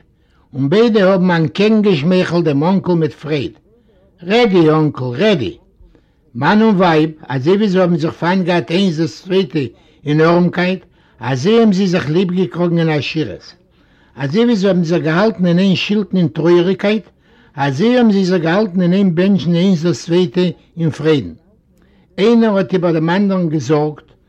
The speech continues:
און נאר אהרן לעבן און אהרן קריגן. און רוז זאלסט נאר געזונט זיין. און האסט דאך נישט געהאט איין טומאל און נאך א זאכע ליבלעכקייטן.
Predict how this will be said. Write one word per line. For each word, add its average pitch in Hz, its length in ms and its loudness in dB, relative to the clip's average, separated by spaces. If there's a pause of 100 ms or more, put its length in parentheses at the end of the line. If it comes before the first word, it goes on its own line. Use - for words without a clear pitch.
(540)
און 156 200 0
נאר 226 280 2 (100)
אהרן 208 400 2
לעבן 139 320 -2 (380)
און 151 160 -6
אהרן 190 340 -2
קריגן. 120 360 -12 (640)
און 175 140 -4
רוז 208 320 0
זאלסט 190 360 -2
נאר 190 160 0
געזונט 170 500 2
זיין. 113 280 -6 (520)
און 165 140 -2
האסט 208 200 0
דאך 190 160 -2
נישט 185 200 -2
געהאט 196 320 -2
איין 226 140 2
טומאל 208 640 0 (380)
און 165 120 -4
נאך 233 240 0
א 196 60 2
זאכע 165 360 0
ליבלעכקייטן. 151 840 -2